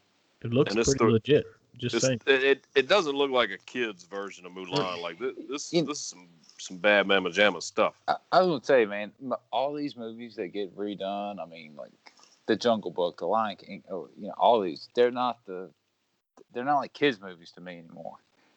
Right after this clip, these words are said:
Speaker 1: Yeah,
Speaker 3: Um,
Speaker 1: those two
Speaker 3: maybe
Speaker 1: you
Speaker 3: it's just
Speaker 1: picked were not even close to being as good either.
Speaker 2: Dude, Jungle Book, if I show Jungle Book, the real movie, to my kid, it would freak her out.
Speaker 1: She gonna get scared.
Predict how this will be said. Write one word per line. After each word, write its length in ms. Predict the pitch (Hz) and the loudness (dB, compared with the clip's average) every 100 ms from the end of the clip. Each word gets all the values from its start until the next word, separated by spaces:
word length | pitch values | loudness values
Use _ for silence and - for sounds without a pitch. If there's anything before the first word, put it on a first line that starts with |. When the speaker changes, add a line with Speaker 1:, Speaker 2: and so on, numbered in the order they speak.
| _ | _
Speaker 1:
Yeah, 320 | 120 113 95 | -2 2 4
Speaker 3:
Um, 80 | 95 | 4
Speaker 1:
those 220 | 139 147 | 4 4
two 60 | 101 | 6
Speaker 3:
maybe 180 | 110 120 | 4 4
Speaker 1:
you 40 | |
Speaker 3:
it's 80 | 117 | 2
just 200 | 131 113 | -2 -4
Speaker 1:
picked 80 | - - | -8 -6
were 140 | 120 | -2
not 360 | 113 117 120 92 | 0 0 0 0
even 340 | 120 117 107 104 - | -2 0 -2 -6 0
close 240 | 123 120 | 2 2
to 80 | - | 0
being 180 | 110 110 | -2 0
as 120 | 104 | 0
good 200 | 104 120 110 | 0 2 2
either. 360 | 110 101 104 - _ _ _ _ _ _ _ _ 113 | 0 -2 -8 -16 _ _ _ _ _ _ _ _ 2
Speaker 2:
Dude, 220 | 123 104 | 2 4
Jungle 340 | 104 175 233 | 4 4 4
Book, 300 | 151 131 120 - | 6 6 4 0
if 160 | 123 113 | 0 4
I 120 | 196 | 2
show 200 | 277 233 | 2 -2
Jungle 300 | 185 190 185 | -4 -6 -6
Book, 200 | 165 175 123 | -6 -8 -6
the 100 | 123 | -10
real 320 | 113 127 151 | -8 -6 -6
movie, 280 | 156 156 151 | -6 -8 -8
to 80 | 147 | -10
my 160 | 147 151 | -8 -8
kid, 340 | - 170 160 | -6 -8 -6
it 100 | 139 | -8
would 120 | 98 | -10
freak 260 | - 123 113 | -10 -10 -8
her 220 | - 95 | -6 -6
out. 80 | 87 | -6
Speaker 1:
She 60 | 196 | 0
gonna 200 | 208 196 | 0 2
get 120 | 233 | 0
scared. 480 | - 359 359 160 101 | -2 -6 0 0 0